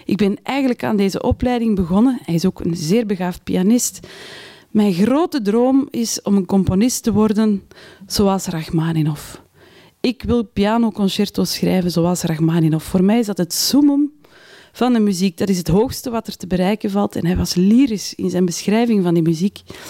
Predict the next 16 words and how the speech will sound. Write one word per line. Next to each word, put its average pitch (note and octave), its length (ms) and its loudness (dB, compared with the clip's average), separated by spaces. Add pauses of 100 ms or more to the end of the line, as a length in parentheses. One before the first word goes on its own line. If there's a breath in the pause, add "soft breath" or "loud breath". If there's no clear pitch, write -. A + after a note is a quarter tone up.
(920 loud breath)
En D#4+ 220 2
vertelde G3+ 460 -4
hij, G#3+ 160 0
"Elke C#4 360 -2
week A#3 260 -2
ga A#3 120 -4
ik A3 140 -4
naar G#3+ 160 -2
mijn G3+ 140 4
les A#3+ 220 0
compositie G3+ 720 -2
en G#3 100 2
ik F#3+ 120 0
breng G#3+ 280 0
nieuwe G#3 320 4
stukjes - 640 -4